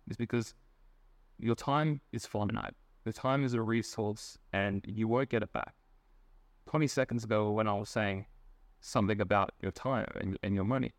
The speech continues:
I don't, I can't, I can't take that time back. I can't go back in time and change what I said,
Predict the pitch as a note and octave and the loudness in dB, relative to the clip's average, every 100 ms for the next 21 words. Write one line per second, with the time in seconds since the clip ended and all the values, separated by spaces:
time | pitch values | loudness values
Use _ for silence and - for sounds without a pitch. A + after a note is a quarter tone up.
0 | _ - - - - B2+ B2+ B2 - - | _ -20 -20 -6 2 4 4 0 -16 -10
1 | B2 - C#3+ A#2+ - B2 - D3 B2+ C3+ | -10 0 0 0 -6 -8 -4 -4 -2 -6
2 | - - - G#2 B2+ - - A#2 C#3+ C3+ | -4 -8 -4 -2 -2 -4 -6 -2 -2 -2
3 | - _ _ A#2+ B2 A#2 A#2+ A#2+ A#2 A2+ | -6 _ _ 0 2 4 4 2 -2 0
4 | A2+ G#2 G2+ A2 A2 G#2 F#2+ - | 0 0 0 -2 -2 -6 -8 -8